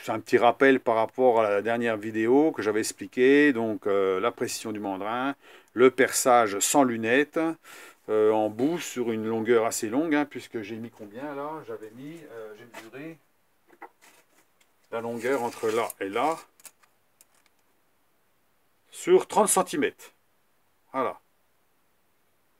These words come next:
Trente centimètres que j'ai mis ma barre de dépassement, hein,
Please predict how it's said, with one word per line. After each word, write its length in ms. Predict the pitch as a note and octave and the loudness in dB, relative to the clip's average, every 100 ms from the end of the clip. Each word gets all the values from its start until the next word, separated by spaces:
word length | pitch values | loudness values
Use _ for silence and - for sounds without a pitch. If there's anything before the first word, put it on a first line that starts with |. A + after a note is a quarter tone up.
| _ | _
Trente 200 | - G3+ | -2 0
centimètres 640 | - F3 - D3+ E3+ G3 | 2 0 0 0 2 2
que 140 | - C3+ | 2 0
j'ai 120 | B2+ | 2
mis 140 | C#3+ | 2
ma 140 | B2 A#2 | 4 4
barre 260 | D3+ F3+ | 6 6
de 80 | D3 | 6
dépassement, 640 | C#3+ C#3+ C3+ - A#2+ F2 | 2 2 0 0 -4 -8
hein, 80 | G2 | -12